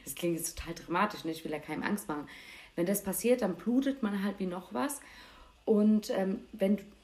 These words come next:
darüber nicht Bescheid weißt, kriegst du natürlich erstmal einen Schock. Du denkst, das war's jetzt.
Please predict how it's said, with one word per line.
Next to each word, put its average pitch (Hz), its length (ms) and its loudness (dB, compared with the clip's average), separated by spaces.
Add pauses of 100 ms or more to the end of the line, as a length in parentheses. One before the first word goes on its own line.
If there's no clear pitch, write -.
darüber 208 480 4
nicht 190 240 0
Bescheid 233 440 0
weißt, 180 240 0
kriegst 220 260 0
du 185 40 -2
natürlich 196 400 -2
erstmal 180 240 -6
einen 170 60 -2
Schock. - 240 -8
Du - 80 -14
denkst, 165 280 -2
das - 200 -8
war's 185 280 -2
jetzt. - 280 -8